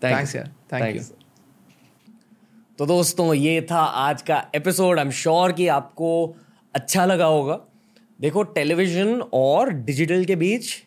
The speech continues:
Speaker 1: यही फ़र्क है कि digital mediums में, especially podcast में, आपको लोगों की पूरी असलियत पता चल जाती है। अश्नीर सर के साथ जिस तरह से मैंने खुल के बातें करी ना, आपको ऐसा content सिर्फ podcast पे मिल सकता है।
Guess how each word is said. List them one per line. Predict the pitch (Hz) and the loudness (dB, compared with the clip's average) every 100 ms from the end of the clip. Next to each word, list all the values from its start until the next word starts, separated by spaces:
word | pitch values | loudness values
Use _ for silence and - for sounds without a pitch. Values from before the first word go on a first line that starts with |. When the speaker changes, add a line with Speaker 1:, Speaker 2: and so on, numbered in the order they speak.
| - | -6
Speaker 1:
यही | 139 185 | 0 0
फ़र्क | 208 175 165 | 2 0 -2
है | 175 208 _ _ _ _ _ | -4 -8 _ _ _ _ _
कि | - 185 190 156 | -6 -4 -4 -2
digital | 147 160 196 214 | 0 0 2 2
mediums | 180 156 160 151 | 2 0 0 -2
में, | 135 | -2
especially | 123 151 - 233 | -4 -4 -2 0
podcast | 208 185 165 175 165 | 0 0 0 0 0
में, | 208 254 _ - | -6 -8 _ -6
आपको | 139 - | -6 -2
लोगों | 196 165 160 185 | 0 2 2 0
की | 185 240 | 0 -4
पूरी | 240 - 226 240 226 | -4 -10 -12 -8 -4
असलियत | 180 - 190 190 156 | -2 0 0 0 0
पता | 147 151 | -2 -2
चल | 147 156 | -2 -2
जाती | 156 147 170 | -2 -2 -6
है। | - _ _ _ _ _ - | -12 _ _ _ _ _ -4
अश्नीर | 139 - 170 185 | -4 0 2 2
सर | 180 180 180 185 185 | 2 2 2 2 -2
के | 180 | -2
साथ | 170 160 175 - _ _ _ _ | 0 0 0 -6 _ _ _ _
जिस | 131 170 - | -4 -2 -2
तरह | 170 165 180 | 0 2 2
से | 185 | 0
मैंने | 185 180 | 0 -2
खुल | 185 170 175 | -2 -2 0
के | 202 | 2
बातें | 185 156 165 | 2 2 0
करी | 165 170 165 | 0 0 -2
ना, | 139 - _ _ _ - | -4 -10 _ _ _ -2
आपको | 151 151 - 202 - | -2 -2 0 0 2
ऐसा | 170 165 214 | 0 0 2
content | 190 196 214 220 | 2 2 0 -2
सिर्फ | - 196 196 | 0 0 0
podcast | - 135 123 147 165 | -2 -2 0 -2 0
पे | |
मिल | 143 127 | 0 0
सकता | 123 131 156 | -2 -4 -4
है। | 196 | -4